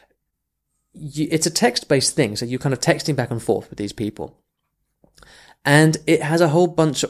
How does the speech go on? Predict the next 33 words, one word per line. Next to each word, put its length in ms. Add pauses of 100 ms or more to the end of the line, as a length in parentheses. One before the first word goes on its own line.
of 380
features 420
built 360
in 220
that 160
actually 360
mean 300
you 80
can 120
focus 420
on 80
the 60
conversation 600
rather 200
than 100
having 220
to 120 (280)
go 200
out 320 (320)
to 160
look 160
at 80
a 40
dictionary. 480 (340)
Because 200
I 80
know, 240 (260)
I'm 100
sure 180
you've 140
experienced 500
before 360
how, 360